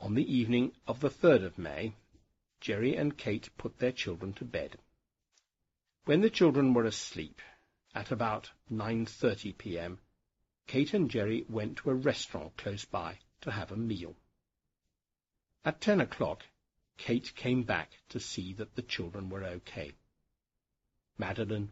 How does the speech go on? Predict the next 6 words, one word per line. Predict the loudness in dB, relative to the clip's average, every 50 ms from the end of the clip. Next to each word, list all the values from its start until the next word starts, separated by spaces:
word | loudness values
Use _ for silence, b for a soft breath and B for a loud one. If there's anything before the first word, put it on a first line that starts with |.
| -10 _ -4
was | -4 -4 -4
gone. | -2 -2 -2 -2 -2 -6 -12 -18 _ _ _ _ _ _ _ _ _ _ _ _ _ _ _ _ _ _ _ _ _ _ _ _ _ _ _ _ _ _ _ _
It | -14 -12 -6 0
quickly | 2 2 4 6 6 6
became | 6 6 4 4 4 4 4 4 4
clear | 2 0 0 2 2 0 0